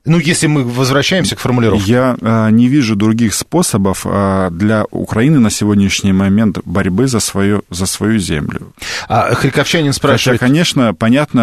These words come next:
Speaker 2: э, вопрос спорный с точки зрения, если она была захвачена военным путём,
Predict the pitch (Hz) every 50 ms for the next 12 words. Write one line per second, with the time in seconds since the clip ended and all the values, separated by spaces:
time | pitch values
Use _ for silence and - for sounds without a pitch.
0 | 110 98 90 87 95 98 95 95 90 87 98 104 98 - 107 104 104 - - -
1 | - _ - 160 175 170 156 147 135 123 110 90 - - - - - - 104 95
2 | - - - 98 95 104 101 104 101 98 95 95 95 101 - - - 98 101 101
3 | 98 98 101 113 110 104 95 101 101 - - 139 147 - - 113 107 101 98 98
4 | 98 98 95 95 95 92 - 98 92 - - 90 87 80